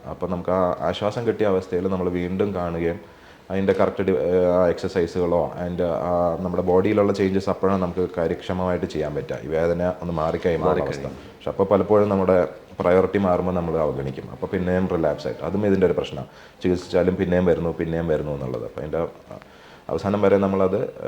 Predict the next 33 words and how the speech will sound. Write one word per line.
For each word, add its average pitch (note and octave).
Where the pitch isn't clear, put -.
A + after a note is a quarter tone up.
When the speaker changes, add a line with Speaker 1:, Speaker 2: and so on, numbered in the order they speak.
Speaker 1:
മെഡിസിൻസ് F#2+
മാത്രമല്ല F#2
അതിൻ്റെ D2
ചികിത്സ, C2+
അതിൻ്റെ D#2+
ബാക്കിയുള്ള F#2
കാര്യങ്ങൾ F2+
നമ്മളത് F2
കറക്റ്റായിട്ട് E2
ചെയ്താലേ D#2+
ഈ F2
അസുഖം C#2+
അങ്ങോട്ട് C#2
മാറുള്ളൂ. A#1+
Speaker 2:
എക്സർസൈസ് C3
വളരെ C#3
പ്രധാനപ്പെട്ട A2
ഒരു F#2+
Speaker 1:
വളരെ D#2
Speaker 2:
കാര്യം D#2
Speaker 1:
പ്രധാനമാണ്. C#2
Speaker 2:
കൂടിയാണ്. B1+
Speaker 1:
എക്സർസൈസ്, D2
Speaker 2:
ഈ D3+
Speaker 1:
വെയിറ്റ്. C#3+
Speaker 2:
പ്രായത്തിന്റെ C#3
ഒരു B2+
ഇഷ്യൂ B2
എന്തെങ്കിലും G2+
ഉണ്ടാവുക? C#2
Speaker 1:
അല്ല, F2+
ആ, G2+
പ്രായം G2+